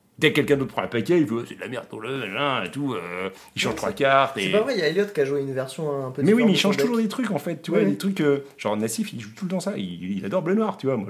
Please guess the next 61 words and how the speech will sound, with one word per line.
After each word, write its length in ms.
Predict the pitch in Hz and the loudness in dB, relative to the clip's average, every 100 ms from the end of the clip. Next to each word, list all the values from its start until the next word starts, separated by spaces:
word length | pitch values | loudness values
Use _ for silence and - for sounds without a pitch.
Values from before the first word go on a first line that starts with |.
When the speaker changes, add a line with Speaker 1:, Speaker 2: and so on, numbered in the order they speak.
| 139 | -6
Speaker 2:
Mhm. 120 | - | -8
Speaker 1:
j'aime 160 | - 90 | -8 -4
bien 140 | 95 | -4
regarder 180 | 87 95 | -4 -8
ses 100 | 95 | -6
vidéos, 280 | 131 220 196 - - - | -2 0 -2 -12 -20 -16
mais 80 | - | -8
il 60 | 208 | 0
change 120 | 190 | 0
toujours 120 | - | 0
des 120 | 320 320 | -2 0
trucs, 160 | 339 | -2
tu 60 | 220 | -2
vois, 100 | 113 | -4
c'est 120 | - | -6
pas 140 | - | -4
tout 200 | 202 - 233 | -4 0 -2
à 40 | |
fait, 120 | 202 233 - - - | -2 -8 -12 -14 -14
c'est 180 | - 214 | -10 -4
pas 120 | 165 | -2
tout 100 | 180 | 0
à 20 | |
fait 100 | 185 | 2
le 60 | 208 | 4
même 160 | 233 220 | 4 4
jeu, 240 | 185 214 | 2 2
et 380 | 120 107 107 - - - - - - _ _ 185 - _ | 0 -4 -8 -10 -16 -20 -20 -20 -20 _ _ -20 -20 _
je 380 | - - - - | -12 -12 -12 -14
comprends 360 | - - - - | -12 -14 -14 -16
Speaker 2:
Ça 160 | - 131 | -6 -2
te 60 | 80 | 2
Speaker 1:
pas. 60 | |
Speaker 2:
vexe 180 | 156 160 | 0 2
un 80 | 143 | -2
peu, 160 | 151 | -2
c'est 200 | 160 135 | -6 -6
ça ? 80 | 143 | -4
Speaker 1:
Non, 400 | 196 226 339 349 | 4 4 6 4
non, 120 | 175 | 6
non, 220 | 196 311 330 | 4 6 4
c'est 140 | - | 2
qu'il 180 | 117 127 | 2 2
y 100 | 110 | 4
a 40 | 110 | 4
des, 480 | 110 107 107 104 101 - - - - - - - _ _ _ _ _ _ _ - - - | 4 4 4 2 -2 -12 -20 -16 -16 -18 -20 -20 _ _ _ _ _ _ _ -20 -16 -6
bah, 120 | 98 | -4
j'avais 200 | 95 98 | 0 0
assisté 220 | 98 - | -2 -2
une 60 | 123 | -2
fois 180 | 127 117 | 0 0
à 180 | 95 | 0
une 60 | 95 | -2
discussion 300 | 95 - 120 | -4 -10 -10
entre, 160 | 110 87 | -10 -10
euh, 640 | 85 85 - 87 82 80 | -14 -16 -16 -16 -16 -18
Gab 340 | 90 95 117 92 | -6 2 2 2
et 80 | 87 | -8
Guillaume, 600 | 87 95 92 202 233 104 | -12 -14 -2 4 4 2
et, 300 | 87 85 | -4 -12
euh, 60 | 85 | -12